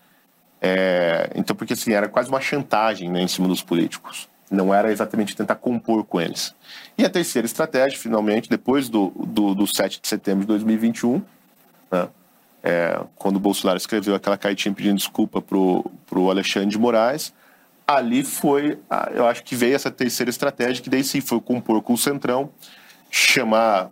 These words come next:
o, o Ciro Nogueira, o, o, a Flávia Arruda, o Lira, para impedir que ele fosse impeachmentado, porque ali, assim, foi o, eu acho que o, o Bolsonaro andou na prancha ali,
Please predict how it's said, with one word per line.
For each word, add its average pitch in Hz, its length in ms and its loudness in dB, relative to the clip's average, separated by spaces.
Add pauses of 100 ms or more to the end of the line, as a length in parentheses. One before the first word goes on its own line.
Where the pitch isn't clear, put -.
o, 98 360 4
o - 80 -6
Ciro 110 320 2
Nogueira, 101 840 2
o, 95 240 2 (340)
o, 87 920 2 (800)
a 123 80 2
Flávia 110 340 2
Arruda, 104 600 2 (720)
o 113 80 0
Lira, 127 560 4 (640)
para 156 240 4
impedir 160 440 0
que - 80 -4
ele 160 80 0
fosse 143 320 -2
impeachmentado, 139 560 0
porque 113 260 -2
ali, 113 220 4
assim, 147 440 -2 (400)
foi 120 340 0
o, 113 460 0
eu 104 140 4
acho 120 260 2
que 135 140 -4
o, 127 180 4
o 113 40 4
Bolsonaro 120 560 0
andou 127 200 2
na 160 100 0
prancha 107 420 -4
ali, 90 160 -4